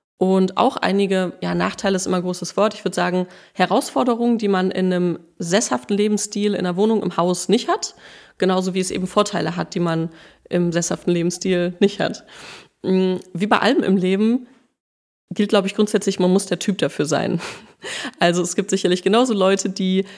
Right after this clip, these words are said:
im Haus und Hund und Carport und Kinder, ähm,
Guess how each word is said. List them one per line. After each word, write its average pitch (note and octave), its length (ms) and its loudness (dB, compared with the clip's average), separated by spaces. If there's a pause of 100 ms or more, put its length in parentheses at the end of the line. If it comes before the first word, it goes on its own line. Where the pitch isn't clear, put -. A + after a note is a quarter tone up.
(160)
im F#3+ 180 4
Haus G#3 460 2
und F3+ 300 -2
Hund G#3 180 4
und F3 140 -4
Carport F#3+ 460 0
und F3 140 -4
Kinder, G3 520 0 (640)
ähm, F3 520 0